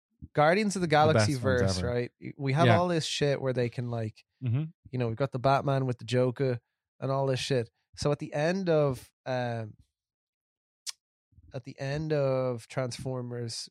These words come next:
Speaker 1: Rise of the Beast, the, what's his name? The main character, he's like, "All his troubles are resolved. He kills the bad guy," or whatever. Spoiler alert, he fucking kills the bad guy.
Speaker 2: Okay.
Speaker 1: And then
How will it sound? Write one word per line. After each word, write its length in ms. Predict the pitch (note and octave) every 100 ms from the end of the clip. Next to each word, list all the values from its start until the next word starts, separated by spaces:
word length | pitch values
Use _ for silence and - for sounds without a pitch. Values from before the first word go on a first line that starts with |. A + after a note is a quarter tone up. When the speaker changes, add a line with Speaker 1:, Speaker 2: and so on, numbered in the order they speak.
| -
Speaker 1:
Rise 320 | C3 B2+ A#2
of 240 | B2 A2
the 60 | A2+
Beast, 500 | A2+ A2+ G#2+ - - _ _ _ _ _ _ _ _ _ _ _ _ _ _ _
the, 320 | C#3+ C3 A#2+ - _ _ _ -
what's 220 | C#3 -
his 120 | C3
name? 180 | C#3 B2
The 60 | B2
main 200 | C#3+ E3+
character, 640 | D#3 D3 D#3 - B2+ A2+ - - - -
he's 200 | C3 B2+
like, 180 | C3+ B2
"All 180 | C#3+
his 120 | C#3+ C3
troubles 340 | C#3+ C3+ A#2+
are 60 | B2
resolved. 380 | A2+ A#2 A#2
He 80 | A2
kills 300 | A2+ B2+ A#2+
the 60 | A#2+
bad 240 | A#2+ A2+
guy," 120 | A#2
or 80 | A2
whatever. 220 | A2 G#2+ G#2
Spoiler 400 | - C#3+ D3+ C#3
alert, 200 | B2 A#2
he 60 |
fucking 480 | A#2+ B2+ B2 A2+ A2+ -
kills 220 | B2+ A#2
the 40 | A#2
bad 240 | A2+ A2 - _ _ -
guy. 60 |
Speaker 2:
Okay. 180 | C#3 A#2
Speaker 1:
And 140 | C3+ D3+
then 240 | D3+ C#3